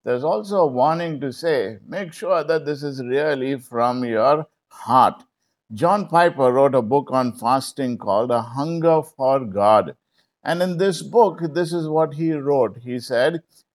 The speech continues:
"Jesus is testing the reality of God in our lives. Do we really have a hunger for God himself or a hunger for human admiration? Oh, how easy it is to do religious things if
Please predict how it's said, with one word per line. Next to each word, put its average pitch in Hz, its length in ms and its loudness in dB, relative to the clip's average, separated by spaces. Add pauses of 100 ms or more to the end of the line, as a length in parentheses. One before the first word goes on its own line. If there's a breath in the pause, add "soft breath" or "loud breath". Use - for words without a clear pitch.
(120)
"Jesus 143 640 -2
is 147 240 -4
testing 131 800 -6
the 127 160 -2
reality 147 880 0
of 127 260 -4
God 127 600 4
in 113 220 -4
our 110 200 2
lives. 90 540 -2 (520)
Do 107 120 -4
we 110 140 -2
really 117 440 2
have 135 240 4
a 135 140 6
hunger 131 340 0
for 127 180 0
God 123 280 4
himself 131 640 2 (460)
or 151 160 2
a 156 120 2
hunger 151 560 0
for 139 240 -2
human 175 800 -4
admiration? 123 1080 -2 (560)
Oh, 156 220 6
how 147 420 4
easy 160 540 -2
it 107 140 -4
is 131 300 0
to 139 140 -6
do 135 220 -2
religious 131 720 -2
things 117 400 -4
if 127 180 -4